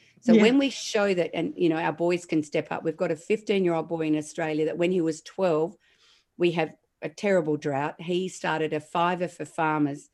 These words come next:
Speaker 1: It's a five dollar donation towards farmers. Um, now he's now fifteen. He has raised, like, ten million dollars or something.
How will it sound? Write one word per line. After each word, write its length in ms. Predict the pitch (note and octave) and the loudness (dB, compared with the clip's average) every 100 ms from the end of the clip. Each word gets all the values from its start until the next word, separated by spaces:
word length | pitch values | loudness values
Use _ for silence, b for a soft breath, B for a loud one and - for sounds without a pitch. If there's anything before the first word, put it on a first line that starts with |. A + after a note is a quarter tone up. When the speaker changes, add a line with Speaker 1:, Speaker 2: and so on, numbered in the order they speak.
| _ _ _ | _ _ _
Speaker 1:
It's 120 | - | -14
a 40 | D3+ | -4
five 320 | F3+ F3 F3 | 2 2 2
dollar 240 | D#3+ D#3 | 0 0
donation 640 | D3+ D3+ D3+ D3+ D3+ D3+ | 0 0 0 0 -2 -4
towards 360 | C#3 D3+ D3+ D3+ | -4 -4 -4 -4
farmers. 400 | D3+ D3 D3 D3+ b b b b | -4 -2 -2 -6 b b b b
Um, 300 | E3 E3 - | 0 0 2
now 260 | E3+ F#3 G3 | 2 4 2
he's 200 | F3 - | 0 0
now 180 | E3 E3 | 0 0
fifteen. 600 | E3+ D#3+ - D3+ F#3 C4+ b b _ | -4 -6 -4 -2 -2 -4 b b _
He 160 | F#3 F#3 | 0 2
has 280 | F#3+ D3+ D#3 | 0 -4 -2
raised, 440 | D#3+ D3+ D#3 D3+ | 2 2 0 0
like, 220 | C#3+ C#3+ _ - | -2 -2 _ -8
ten 280 | G3 E3+ D#3 | -2 0 2
million 280 | D3 D3 | 2 0
dollars 360 | C#3+ C#3+ C#3+ C#3 | 0 -2 -4 -8
or 80 | C3+ | -10
something. 420 | C#3+ - D3+ | -8 -8 -8